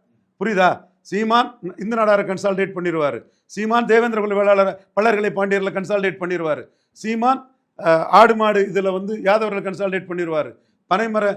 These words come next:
இதுல வந்து அந்த தொழில் செய்யக்கூடியவங்களாம் கன்சாலிடேட் பண்ணிடுவாரு, எடப்பாடி விக்கிரவாண்டியில ஈரோடு கிழக்கிலே நிற்காததுல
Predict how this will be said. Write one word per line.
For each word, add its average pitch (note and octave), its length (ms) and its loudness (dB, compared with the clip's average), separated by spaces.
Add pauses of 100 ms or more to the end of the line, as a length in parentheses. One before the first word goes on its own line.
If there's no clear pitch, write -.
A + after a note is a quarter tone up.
(160)
இதுல G3 240 0
வந்து G3+ 260 -2
அந்த G3+ 160 -2
தொழில் G#3 280 -6
செய்யக்கூடியவங்களாம் F#3+ 500 -4
கன்சாலிடேட் F3+ 420 -6
பண்ணிடுவாரு, D#3 400 -8 (400)
எடப்பாடி G3+ 460 2 (280)
விக்கிரவாண்டியில G#3 560 -2
ஈரோடு G#3+ 260 -2
கிழக்கிலே F#3+ 320 -6
நிற்காததுல F3 520 -2